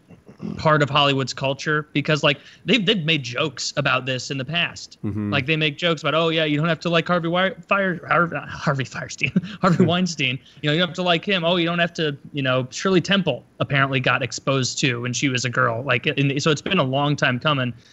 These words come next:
Speaker 1: And I do think that Hollywood, like, with these big production companies, like Weinstein Inc or whatever, like,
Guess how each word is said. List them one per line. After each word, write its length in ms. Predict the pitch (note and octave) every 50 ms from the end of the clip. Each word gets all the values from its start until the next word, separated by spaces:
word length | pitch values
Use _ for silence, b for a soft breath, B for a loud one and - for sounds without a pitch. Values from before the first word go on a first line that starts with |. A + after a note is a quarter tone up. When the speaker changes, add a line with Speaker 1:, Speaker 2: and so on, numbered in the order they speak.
| b b _
Speaker 1:
And 100 | - C3+ C3+
I 60 | C3+
do 180 | C3 C#3+ F3 F3
think 240 | F3+ F#3 E3+ D#3 -
that 100 | D3 C3
Hollywood, 460 | B2+ D3 C#3 C#3+ D3+ D3 D3+ D#3 C3+
like, 160 | C3 B2 A2+ -
with 100 | C3+ -
these 160 | C#3+ B2+ A#2
big 300 | A2+ - C#3 C#3 C3+ -
production 380 | D3+ C3+ B2+ C3 - - D3+
companies, 520 | B2+ - C#3+ C#3 - D3+ D3 D3 C#3+ - -
like 160 | C3+ A#2+ A#2
Weinstein 800 | B2 B2 B2 B2 C3 B2+ - - C#3+ C#3 C#3 C3+ C3+ C3 B2+ - -
Inc 220 | - C3 C#3 C3+ -
or 60 | D3
whatever, 340 | C#3+ C#3 C#3+ C#3+ C#3 D3+ C#3+
like, 260 | C3 B2+ B2 B2 -